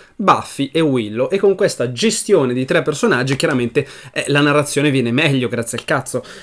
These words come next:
Eh, però tutti i, i personaggi esterni sono appunto esterni. Giles, che vi ricordo è tornato bambino, anche qua viene eliminato dalla narrazione perché va sotto copertura in una scuola, ma non lo vediamo nemmeno, anzi, mm, presumo ci sarà un one shot su Giles, non lo so,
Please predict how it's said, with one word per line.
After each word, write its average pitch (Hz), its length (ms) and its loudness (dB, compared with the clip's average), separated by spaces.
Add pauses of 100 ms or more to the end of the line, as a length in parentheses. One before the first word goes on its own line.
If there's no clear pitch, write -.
Eh, 139 240 2
però 139 480 6
tutti 170 400 2
i, 139 100 -4 (120)
i 151 100 0
personaggi 156 580 0
esterni 151 640 2
sono 160 220 0
appunto 139 400 -2
esterni. 127 600 0
Giles, 127 800 4
che 139 320 0
vi 131 180 0
ricordo 131 440 4
è 110 60 0
tornato 135 400 0
bambino, 147 440 2
anche 165 220 0
qua 131 280 -2 (220)
viene 175 360 6
eliminato 156 800 6
dalla 135 200 2
narrazione 160 720 2
perché 139 320 0
va 147 260 6
sotto 165 340 0
copertura 180 500 2
in 170 80 4
una 139 160 2
scuola, 185 460 2 (260)
ma 160 120 2
non 196 200 8
lo 196 80 8
vediamo 196 360 4
nemmeno, 170 560 6
anzi, 151 340 2
mm, 143 220 0
presumo 202 680 4
ci 196 140 -4
sarà 156 260 2
un 165 280 4
one 147 140 4
shot 185 280 0
su 147 180 -2
Giles, 151 560 2
non 143 180 2
lo 131 100 0
so, 233 320 0